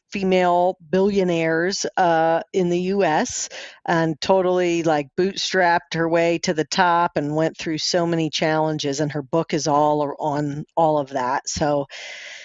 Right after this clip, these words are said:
it's definitely inspiring me, you know, 'cause she faced way bigger challenges than I ever have. So I'm reading that, and I just got done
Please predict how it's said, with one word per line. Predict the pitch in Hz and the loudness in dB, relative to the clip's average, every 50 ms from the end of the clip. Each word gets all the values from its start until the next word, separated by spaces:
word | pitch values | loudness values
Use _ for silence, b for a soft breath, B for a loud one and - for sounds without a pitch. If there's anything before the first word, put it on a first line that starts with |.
| B B B - | B B B -4
it's | 214 180 - - | -4 -2 0 0
definitely | 208 185 - 196 196 180 165 160 | 0 0 2 2 2 2 2 0
inspiring | 160 - - - 175 165 160 156 156 151 151 151 151 | -2 -2 0 2 2 2 2 0 -2 -2 -2 -2 -2
me, | 156 151 147 139 135 143 170 175 - _ | -2 -2 -2 -2 -2 -4 -4 -6 -6 _
you | - 180 | -2 0
know, | 170 160 156 156 165 175 202 190 - | 2 2 2 2 2 0 0 -4 -4
'cause | - 180 151 | -4 -2 -2
she | - - - 170 | -2 -2 -4 -6
faced | - - 180 160 156 160 - - | -2 0 0 0 0 -2 -6 -10
way | 202 240 349 392 381 370 359 349 | -4 -2 0 2 2 2 0 0
bigger | 277 339 320 302 320 | 0 -2 -2 -2 -2
challenges | - - - 208 202 208 208 202 214 190 190 170 | -2 -2 -2 0 0 0 -2 -2 -4 -6 -4 -2
than | 170 160 | 0 2
I | 165 170 160 | 2 2 2
ever | 151 139 143 135 | 2 0 -2 -2
have. | 135 143 127 - | 0 0 -2 0
So | - - 196 180 | 2 2 2 2
I'm | 175 180 | 2 2
reading | 190 214 240 277 294 269 | 0 0 2 2 2 2
that, | 220 190 185 190 208 - | 2 2 2 0 0 0
and | - - | 0 0
I | 196 190 | 0 0
just | 185 - - 302 285 - - | 0 0 0 -2 -2 0 0
got | 311 285 247 - | 0 0 0 0
done | - 233 233 196 185 185 185 214 | 0 2 4 4 4 4 2 0